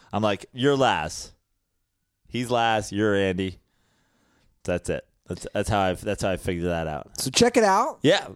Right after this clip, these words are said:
Speaker 1: it's great.
Speaker 2: But let's
Speaker 1: First
Speaker 2: get
Speaker 1: episode was fun.
Speaker 2: We gotta get to a call. It's been too long. We gotta get to a phone call with Alexis.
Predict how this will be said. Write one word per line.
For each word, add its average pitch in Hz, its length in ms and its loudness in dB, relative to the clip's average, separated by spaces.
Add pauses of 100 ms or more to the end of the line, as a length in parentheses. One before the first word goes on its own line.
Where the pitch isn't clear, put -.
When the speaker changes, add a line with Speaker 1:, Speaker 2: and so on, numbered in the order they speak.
Speaker 1:
it's - 100 -10
great. 170 300 0 (320)
Speaker 2:
But 151 140 0
let's 208 220 2
Speaker 1:
First 202 200 4
Speaker 2:
get 190 60 4
Speaker 1:
episode 185 260 2
was 160 100 0
fun. 175 320 0 (220)
Speaker 2:
We 147 80 0
gotta 185 160 4
get 180 140 2
to 165 100 2
a 147 40 0
call. 170 640 4
It's - 120 -10
been 214 180 4
too 208 180 2
long. 180 540 4 (720)
We 135 40 -6
gotta 147 120 2
get 156 100 0
to 165 80 2
a 143 40 0
phone 160 220 0
call 147 160 4
with 127 100 -2
Alexis. 127 680 -2